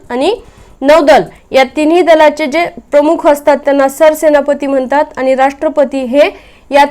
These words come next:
तिन्ही दलांचे प्रमुख असतात. आणि मग सध्याचे सरसेनापती कोण आहेत, तर ते आहेत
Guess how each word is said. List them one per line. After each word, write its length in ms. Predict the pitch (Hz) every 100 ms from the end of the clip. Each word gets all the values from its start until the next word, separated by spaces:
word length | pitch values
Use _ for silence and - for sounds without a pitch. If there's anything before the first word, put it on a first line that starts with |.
| 294
तिन्ही 260 | 294 339
दलांचे 440 | 330 311 294 285 294
प्रमुख 420 | 285 285 302 302
असतात. 360 | 277 - 294 330 -
आणि 180 | 254 269
मग 180 | 277 285
सध्याचे 560 | 302 247 294 285 302
सरसेनापती 760 | 302 311 302 311 285 285 294 285
कोण 220 | 285 294
आहेत, 200 | 294 - 381 -
तर 80 | 269 -
ते 60 |
आहेत 260 | 285 277